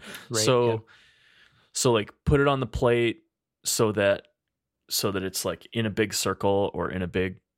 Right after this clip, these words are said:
Speaker 2: shape.
Speaker 1: Mm-hmm.
Speaker 2: Is this for Valentine's Day? Maybe you could do a heart.
Speaker 1: <laughs> What, wha-,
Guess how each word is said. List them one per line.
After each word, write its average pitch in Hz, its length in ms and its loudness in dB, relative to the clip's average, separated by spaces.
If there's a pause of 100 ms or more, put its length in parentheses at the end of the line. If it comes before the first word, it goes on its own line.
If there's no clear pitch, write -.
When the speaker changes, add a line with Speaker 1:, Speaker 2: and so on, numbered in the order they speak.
(460)
Speaker 2:
shape. - 480 -4 (960)
Speaker 1:
Mm-hmm. 113 140 -4 (440)
Speaker 2:
Is 110 100 -10
this 117 100 -8
for 101 100 -6
Valentine's 92 560 -6
Day? 127 140 -6
Maybe 90 180 -6
you 95 60 -8
could - 160 -12
do 85 100 -6
a - 60 -10
heart. - 280 -10 (540)
Speaker 1:
<laughs> 196 100 -8 (1120)
What, - 260 -4 (440)
wha-, 135 300 -6